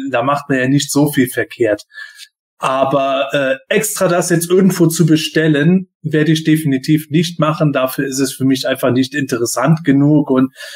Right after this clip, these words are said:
es wäre für mich dann letzten Endes auch was, das dann doch wieder irgendwo rumsteht. Insofern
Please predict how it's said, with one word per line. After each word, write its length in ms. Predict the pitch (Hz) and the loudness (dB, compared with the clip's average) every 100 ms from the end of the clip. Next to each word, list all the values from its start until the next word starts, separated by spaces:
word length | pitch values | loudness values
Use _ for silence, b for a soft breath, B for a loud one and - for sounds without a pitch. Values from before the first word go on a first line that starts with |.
| B B _ - | B B _ -4
es 280 | 170 156 | -2 0
wäre 240 | 156 156 156 | 0 2 2
für 160 | 156 | 4
mich 380 | 143 160 175 175 | 4 4 4 0
dann 180 | 151 143 | 0 2
letzten 340 | 139 151 - | 2 0 0
Endes 240 | 135 135 135 | 0 2 0
auch 180 | 127 135 | -2 -2
was, 220 | 139 - | -2 -2
das 200 | 135 - | -6 -2
dann 180 | 135 123 | -4 -2
doch 240 | 131 - | -4 0
wieder 220 | 143 135 | 0 0
irgendwo 720 | 127 131 139 135 - 127 127 131 - | 0 0 0 -4 0 2 2 0 -2
rumsteht. 720 | 131 131 - - 123 113 107 - - _ _ 139 | 0 0 -2 -4 -2 -2 -2 -8 -12 _ _ -10
Insofern 560 | 120 127 - 139 131 | -2 -2 0 -2 -2